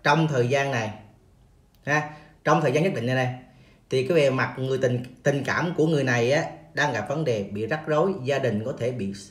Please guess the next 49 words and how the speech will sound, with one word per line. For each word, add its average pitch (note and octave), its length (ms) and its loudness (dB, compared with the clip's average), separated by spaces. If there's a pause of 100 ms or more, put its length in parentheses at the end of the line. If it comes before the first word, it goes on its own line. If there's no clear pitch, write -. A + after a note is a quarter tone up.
(480)
à, A2+ 640 -2
xáo F3+ 360 4
xộn, G2+ 320 -4 (200)
xáo E3 280 0
trộn G2 200 -2
lên B2 200 2 (300)
ha. A#2+ 320 -6 (320)
Vợ A2 280 -6
chồng A2 240 -2
thì G#2+ 80 -4
ghen C3 300 0
tuông, C#3+ 300 6
có C#3+ 60 -2
thể B2 200 -2
là, A#2 140 0
là G2+ 420 -2
vợ F#2 240 -6
bỏ A2+ 180 -2
đi D3 280 4
hay C3 100 0
gì A2+ 100 0
đó. B2 320 -2 (580)
Nhưng B2+ 160 -2
mà B2 60 0
đang, C3+ 160 0
mình B2 140 2
đang C#3 240 -2
xét A3 400 0
về B2 140 4
cái B2+ 120 -4
vấn D#3 220 0
đề, A2 300 0
à, G#2+ 220 -2
về G2+ 200 -4 (200)
tài B2+ 160 2
lộc - 460 -2 (580)
ha. D3 340 2 (400)
Thì A#2+ 160 -4
nếu A3 280 4
như A3 80 0
mà C3 100 2
nó D#3 60 2
xuất G3+ 160 -4
hiện A#2 140 -2
ở C3 60 0
đây A#2+ 180 2
á, C#3 100 -4 (1500)
thì B2+ 160 0
thứ D#3+ 60 6